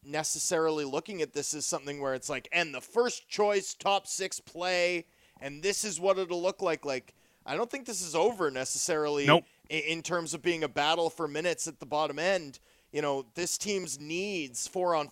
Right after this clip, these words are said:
Speaker 1: five are so significant, and Juulsen's been such a compelling partial answer to those needs that I, like, I wouldn't be shocked if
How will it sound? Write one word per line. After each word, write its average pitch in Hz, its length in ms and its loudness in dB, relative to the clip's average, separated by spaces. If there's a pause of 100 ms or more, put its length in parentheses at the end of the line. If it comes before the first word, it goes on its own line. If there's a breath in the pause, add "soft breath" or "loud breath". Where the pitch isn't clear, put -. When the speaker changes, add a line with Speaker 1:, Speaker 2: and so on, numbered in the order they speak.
Speaker 1:
five 175 300 4
are 143 60 -6
so 185 240 -2
significant, 165 680 -6
and 147 80 -12
Juulsen's 170 460 -8
been 156 180 -8
such - 340 -4
a 180 60 -10
compelling 156 540 -4 (240)
partial 185 420 -4
answer 160 460 -2 (300 soft breath)
to 196 120 2
those 151 320 4
needs 202 460 0
that 147 240 4 (320 soft breath)
I, 147 160 2 (100)
like, 156 240 -2
I 165 100 8
wouldn't 226 240 2
be 175 120 -10
shocked 180 400 4
if - 100 0